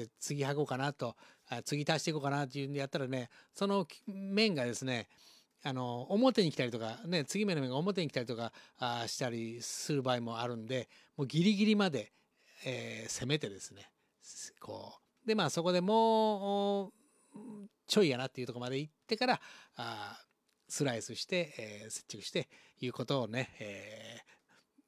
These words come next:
ー、繰り返します。その間はもう指もですね、ネチャネチャ <laughs> するしね、あの、ちょっと、えー、特殊な、あー、糊なんでね。で、それをですね、<laughs> えー、こう、あの、乾く、まあまあま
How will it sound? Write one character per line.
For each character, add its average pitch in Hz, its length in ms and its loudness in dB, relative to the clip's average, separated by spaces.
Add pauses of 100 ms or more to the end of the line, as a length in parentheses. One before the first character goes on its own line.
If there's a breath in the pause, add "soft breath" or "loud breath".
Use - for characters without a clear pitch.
(260)
ー、 - 40 -8
繰 131 60 2
り 127 60 2
返 120 100 -2
し 117 100 -8
ま 110 100 -6
す。 - 100 -8
そ - 100 -4
の 127 80 -2
間 117 240 -4
は 110 80 -6
も 113 240 -6
う - 20 -14 (340 loud breath)
指 139 360 2
も 123 160 2
で 113 80 -2
す - 120 -4
ね、 123 100 2
ネ 120 180 0
チ 156 100 0
ャ 143 40 2
ネ 131 100 0
チ 127 100 -2
ャ - 40 -2
<laughs> - 560 -10
す - 160 -4
る 131 80 0
し - 100 -6
ね、 139 180 0
あ 123 100 -2
の、 127 180 -4
ち 175 100 0
ょ - 20 2
っ - 20 0
と、 151 160 2 (440 loud breath)
え 120 480 -2
ー、 - 20 -12
特 139 180 0
殊 156 100 2
な、 110 540 -2
あ - 40 -10
ー、 117 40 -6
糊 123 200 0
な 104 140 -6
ん 101 60 -14
で 95 100 -14
ね。 143 220 -4 (440 soft breath)
で、 117 420 -2
そ 117 140 -6
れ 120 100 -4
を 110 80 -6
で 104 80 -8
す - 100 -10
ね、 143 300 -4
<laughs> - 160 -2
え 107 200 0
ー、 - 20 -10
こ - 240 -8
う、 - 40 -20 (300 loud breath)
あ 117 120 -4
の、 113 340 -6
乾 160 260 4
く、 - 220 -14
ま 156 100 0
あ 165 40 4
ま 190 120 4
あ 196 60 6
ま 202 120 6